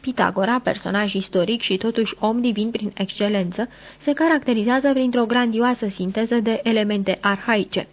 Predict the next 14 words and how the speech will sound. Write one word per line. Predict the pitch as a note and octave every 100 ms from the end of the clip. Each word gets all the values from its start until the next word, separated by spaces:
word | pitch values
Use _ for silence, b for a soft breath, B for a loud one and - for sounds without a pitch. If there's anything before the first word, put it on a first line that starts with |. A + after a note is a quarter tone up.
| B B
unele | - E4 C#4+
dintre | A#3 A3+ G3+ G#3
ele | A#3+ A#3
șamanice, | - A3 A3+ G3+ F3+ F#3 C4 - B B B
și | -
de | C4 C#4+ -
îndrăsnețe | C4+ B3+ A3+ A#3+ C#4 D4
revalorizări | B3+ C#4 C4+ A#3 F#3+ F#3+ A3+ A#3
de | G3+ F#3+
tehnici | A3 A3 G#3 -
ascetice | G#3+ F#3+ - A#3 A#3+ A#3+
și | A#3 G3+
de | G#3
contemplație. | G3+ G#3 G3 F#3+ F#3+ F#3 - -